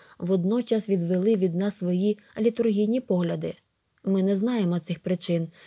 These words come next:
Можливо, це було перше входження до світу дорослих, лабіринту Мінотавра, який ще називають життям. Гра сліпих сил хаосу, які, урешті позіхнувши,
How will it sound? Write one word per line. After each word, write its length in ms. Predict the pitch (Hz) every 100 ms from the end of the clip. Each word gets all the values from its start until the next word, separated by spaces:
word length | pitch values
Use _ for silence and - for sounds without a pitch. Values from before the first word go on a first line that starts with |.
| - -
Можливо, 420 | 226 277 370 294
це 180 | 277 240
було 260 | 214 220
перше 440 | 214 233 240 - 214 - _
входження 540 | _ 196 190 220 214 196
до 120 | 190
світу 340 | 185 202 196
дорослих, 680 | 190 202 233 220 175 170 - _ -
лабіринту 600 | 233 240 254 214 202 220
Мінотавра, 680 | 226 262 262 185 170 165 175 - - -
який 360 | 202 190 208
ще 160 | 220 214
називають 560 | 185 165 175 190 196 175
життям. 580 | 233 262 190 170 165 - _ -
Гра 300 | 175 196 233
сліпих 460 | 214 185 180 233 -
сил 160 | 233
хаосу, 640 | 240 226 190 165 - 165 160 - -
які, 340 | 190 190 294
урешті 500 | - 190 214 220 -
позіхнувши, 840 | 180 180 175 190 226 254 214 175